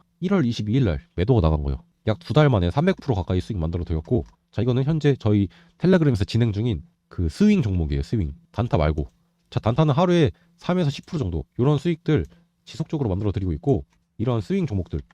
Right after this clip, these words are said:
이거 합쳐보시면 합산 수익률 천 프로가 넘어가죠. 자, 천 프로가 넘는 수익들에 단타 종목 수익률 플러스 알파로 이런 수익들 여러분들이 이 텔레그램 들어오셔서 저 박 대표와 함께 하신다면은 다들 가져가실 수 있는 수익입니다. 무슨 말인지 아시겠죠, 여러분들? 자, 이런 수익들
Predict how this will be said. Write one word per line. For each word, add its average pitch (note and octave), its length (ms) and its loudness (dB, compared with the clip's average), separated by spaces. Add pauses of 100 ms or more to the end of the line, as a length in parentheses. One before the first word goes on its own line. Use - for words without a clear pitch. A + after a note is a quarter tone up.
(120)
이거 A#2 140 -8
합쳐보시면 D#3+ 580 -2 (200)
합산 F#3 260 -6
수익률 A2 240 -2
천 F#3+ 180 -6
프로가 E3 220 -4
넘어가죠. D#2+ 440 -6 (300)
자, G2+ 180 -8 (220)
천 G#3 180 -4
프로가 F#3 240 -2
넘는 A2+ 180 -2
수익들에 D3+ 500 -4 (340)
단타 D3 300 -4
종목 B2+ 220 -2
수익률 G#2+ 280 -4 (300)
플러스 - 180 -10
알파로 G2 460 -6 (400)
이런 C#3+ 220 -2
수익들 C#3 380 -8 (300)
여러분들이 B2 400 -2
이 G#2 100 -6
텔레그램 F3 340 -4
들어오셔서 F#2+ 440 -4 (180)
저 - 100 -6
박 - 140 2
대표와 A#2+ 320 2
함께 F3+ 200 -6
하신다면은 G#2 580 -4 (300)
다들 A2+ 340 2 (120)
가져가실 G2 420 -6
수 F2 120 -10
있는 E2 140 -4
수익입니다. D2 560 -8 (100)
무슨 C3 140 -2
말인지 A2+ 160 2
아시겠죠, - 280 0
여러분들? D2 260 -2 (160)
자, - 120 -8
이런 C#3+ 200 0
수익들 C#3 360 -4